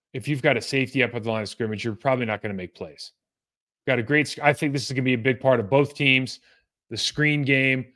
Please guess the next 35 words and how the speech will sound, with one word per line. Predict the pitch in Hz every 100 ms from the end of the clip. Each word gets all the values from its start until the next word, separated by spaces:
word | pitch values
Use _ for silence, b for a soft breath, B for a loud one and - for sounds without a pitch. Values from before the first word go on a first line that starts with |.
| -
Khalil | 139 139 127
Herbert | 131 127
is | 120
a | 104
great | 90 107 113 127 123
screen | - 131 123
runner. | 117 113 113
D'Onta | 104 98 98
Foreman's | 127 117 107
good. | 107 110 -
And | 110
we | 117
already | 117 123 120
know, | 117 117 107 -
you | 123
know, | 107
if | 98
we're | 113
talking | 120 107
about | 95
Packers, | 135 123 107
Aaron | 107 117 113
Jones, | 113 110 107
A | 107
J | 104
Dillon, | 101 107 104 98
Aaron | 113
Jones | 107 104
in | 98
particular, | 98 - 110 110 101 - b b
really, | - 139
really | 135 131
good | 123
screen | 107 - 127
guys. | 123 123 117